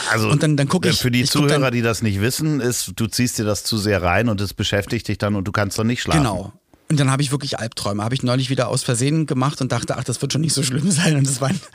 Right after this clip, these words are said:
Speaker 2: <laughs> die, die verrücktesten, schlimmsten Verfolgungsträume mit, äh, also war wirklich ganz, ganz schrecklich. Ich habe mich den ganzen Tag noch, äh, gejagt sozusagen. Und dann gucken wir bei Netflix einmal rein, da ist nichts.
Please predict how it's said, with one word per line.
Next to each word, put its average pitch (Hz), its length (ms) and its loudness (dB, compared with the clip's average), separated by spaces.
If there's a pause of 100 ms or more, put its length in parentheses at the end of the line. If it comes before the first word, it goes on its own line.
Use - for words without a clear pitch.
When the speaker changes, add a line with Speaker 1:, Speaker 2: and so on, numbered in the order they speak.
Speaker 2:
<laughs> - 260 -10
die, 143 240 0
die 131 140 -2
verrücktesten, 143 680 -2
schlimmsten 139 420 0
Verfolgungsträume 123 1040 0
mit, 117 480 -2
äh, 101 200 -10 (140)
also 123 200 -4
war 117 220 0
wirklich 120 260 -4
ganz, 110 200 -2
ganz 117 180 -2
schrecklich. 113 260 -6
Ich 113 80 -4
habe 110 80 -4
mich 110 100 -6
den 127 140 -4
ganzen 104 280 -4
Tag 120 200 -2
noch, 117 240 -2 (560)
äh, 147 100 4
gejagt 131 480 2
sozusagen. 117 560 -2 (400)
Und 151 260 2 (680)
dann 151 100 -2
gucken 202 180 2
wir 202 60 4
bei 160 120 4
Netflix 208 420 0
einmal 214 240 0
rein, 220 340 0 (500)
da 151 100 2
ist 147 200 4
nichts. 120 380 0